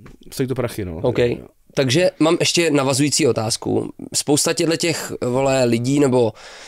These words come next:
Speaker 2: říká se takovej ten, taková ta hláška, že to pomáhá tomu sportu, tady ten bizár, že někdo vidí tenhle ten sport, byť se tam látí koleso s tím druhým dementem, a že to přitáhne lidi do gymu.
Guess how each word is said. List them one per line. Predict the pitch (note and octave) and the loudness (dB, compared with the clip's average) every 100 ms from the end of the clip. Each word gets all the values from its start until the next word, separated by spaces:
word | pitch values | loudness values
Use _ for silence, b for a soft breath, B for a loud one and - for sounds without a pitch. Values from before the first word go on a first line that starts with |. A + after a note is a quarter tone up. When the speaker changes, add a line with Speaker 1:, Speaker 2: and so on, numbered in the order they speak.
| B | B
Speaker 2:
říká | A2+ C#3 F3 F3 | -2 0 2 2
se | F3+ D#3 | 2 0
takovej | C#3+ D#3+ D3+ | 0 0 2
ten, | D3 C3 - - | 2 2 -2 -4
taková | B2+ C3+ | -2 0
ta | B2 | 0
hláška, | A#2+ B2 - C#3 | 0 0 0 0
že | B2 C3 B2 B2 - | 2 4 4 2 0
to | D3 | -4
pomáhá | C#3+ C#3 C#3 C#3 D3+ | 2 2 2 2 0
tomu | D3 D3+ D3 | 2 2 2
sportu, | - B2+ B2 - G2+ E2+ | 0 0 0 0 -6 -4
tady | - A#2 | 0 0
ten | B2+ B2 | 2 0
bizár, | A#2 G#2 G#2+ F#2+ | 0 0 -2 -2
že | A2+ B2 C3+ B B B | 0 0 0 B B B
někdo | B2+ D#3 F3 G3+ | 0 2 4 2
vidí | D3 C#3 D3+ D#3+ D#3 | 2 0 -2 -2 0
tenhle | D#3+ D3 D#3 | 2 2 2
ten | D3+ C#3+ | 0 0
sport, | - C3+ C#3 | 0 0 0
byť | A#2+ B2+ | -2 -2
se | C3+ | -2
tam | C3+ C3+ | 0 0
látí | B2+ C3+ B2 | 0 -2 -2
koleso | C3 C3 - | 0 0 0
s | B2+ | 0
tím | C3 | 0
druhým | B2 B2 B2+ | 2 2 2
dementem, | C3 C3+ C3 C#3 C#3+ D3+ B B B B _ - | 2 2 2 2 2 0 B B B B _ -2
a | C3 C3 | 0 2
že | C3 C3 | 0 0
to | D3 | 0
přitáhne | - D3 D#3 D3+ D#3 | 0 0 2 4 4
lidi | D3 D3+ | 4 4
do | C#3 | 2
gymu. | A#2 C#3+ B2+ | 2 2 2